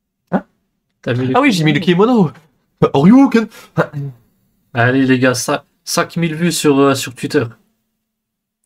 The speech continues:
Speaker 1: Ouais, soixante-six vues sur, euh,
Speaker 2: Ah, il y a
Speaker 1: sur,
Speaker 2: un commentaire,
Speaker 1: sur,
Speaker 2: par
Speaker 1: sur
Speaker 2: contre.
Speaker 1: son short.
Speaker 2: Ah non.
Speaker 1: Non, il y a son père qui a, qui a, qui a
Speaker 2: Bah,
Speaker 1: commenté.
Speaker 2: je sais pas, j'ai vu.
Speaker 1: Peu importe.
Speaker 2: Mais peu importe.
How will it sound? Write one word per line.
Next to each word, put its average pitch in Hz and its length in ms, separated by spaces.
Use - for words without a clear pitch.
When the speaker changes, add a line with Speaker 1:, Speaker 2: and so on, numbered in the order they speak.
Speaker 1:
Ouais, 127 120
soixante-six 113 440
vues 123 120
sur, 98 300
euh, 95 80
Speaker 2:
Ah, - 40
il 202 40
y - 20
a 101 60
Speaker 1:
sur, 147 60
Speaker 2:
un - 40
commentaire, 175 320
Speaker 1:
sur, - 60
Speaker 2:
par 127 120
Speaker 1:
sur 131 80
Speaker 2:
contre. 120 140
Speaker 1:
son 104 180
short. - 340
Speaker 2:
Ah 147 100
non. 131 220
Speaker 1:
Non, 127 100
il 120 40
y 107 40
a - 20
son 101 180
père 127 180
qui 110 80
a, 95 400
qui - 120
a, 95 80
qui 104 120
a - 40
Speaker 2:
Bah, - 40
Speaker 1:
commenté. 110 60
Speaker 2:
je 196 100
sais 117 80
pas, 202 200
j'ai 143 80
vu. 147 140
Speaker 1:
Peu 110 140
importe. - 480
Speaker 2:
Mais 117 140
peu 117 180
importe. - 460